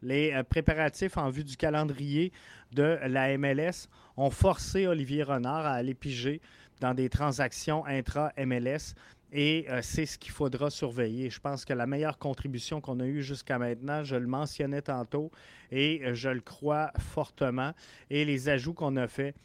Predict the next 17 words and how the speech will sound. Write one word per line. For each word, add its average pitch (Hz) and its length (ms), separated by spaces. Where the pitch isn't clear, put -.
euh, 120 260
provenant 151 680
de 135 280
la 131 240
M 135 140
L 127 160
S, 131 320
je 110 120
vous 127 120
l'ai 123 160
dit, 120 220
hein, 131 180
euh, 117 320
Romel 135 340
Kyoto, 135 540
Mason 135 460
Toye, 139 380